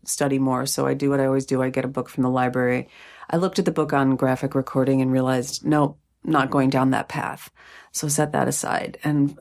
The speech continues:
abstract art, not really me. Um, fine art, not me right now. Finally getting to a point where I realized, "Okay, I can call myself an illustrator." That's what I'm doing. I'm doing illustrations from life.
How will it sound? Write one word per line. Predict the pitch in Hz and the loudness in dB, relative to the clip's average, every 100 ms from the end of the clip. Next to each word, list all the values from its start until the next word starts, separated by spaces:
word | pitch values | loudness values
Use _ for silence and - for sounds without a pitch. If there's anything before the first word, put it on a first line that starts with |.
| - | -2
abstract | 170 170 170 165 170 | -2 2 0 2 2
art, | 160 - 156 | 2 0 -2
not | 156 151 | -2 0
really | 165 170 | 2 4
me. | 156 151 147 147 - - - - - | 4 4 4 0 -8 -20 -20 -16 -8
Um, | 143 - - | -4 -4 -6
fine | - 170 170 170 | -6 -2 0 2
art, | 170 170 - | 0 0 -2
not | 165 165 | -2 -2
me | 170 175 | -2 0
right | 170 151 | 0 0
now. | 147 147 147 147 151 - - - | 0 0 0 -2 -6 -18 -20 -20
Finally | - 160 175 196 175 139 131 123 | -4 0 2 2 2 2 0 -2
getting | - 147 156 | -2 0 0
to | 156 | -2
a | 147 | -4
point | 165 151 | -2 0
where | 139 147 147 139 - 151 | 0 0 0 -4 -6 -6
I | 147 | -4
realized, | 151 147 143 143 | -2 0 0 2
"Okay, | 160 156 147 - - - _ _ - | 0 0 -2 -4 -6 -10 _ _ -4
I | 156 | -2
can | 160 151 | 0 0
call | 160 | 2
myself | 147 143 135 | 2 2 -2
an | - | -2
illustrator." | - 120 120 - 76 - - - | -2 -2 -4 -4 -6 -6 -12 -2
That's | 147 147 | -2 0
what | - | 0
I'm | 135 | 0
doing. | 127 120 123 131 | 0 -2 -2 0
I'm | 135 | 0
doing | 139 135 135 | 2 2 2
illustrations | 135 151 151 135 135 135 127 | 2 0 2 0 2 -2 0
from | 139 139 | 0 2
life. | 131 127 127 - | 2 0 -4 -8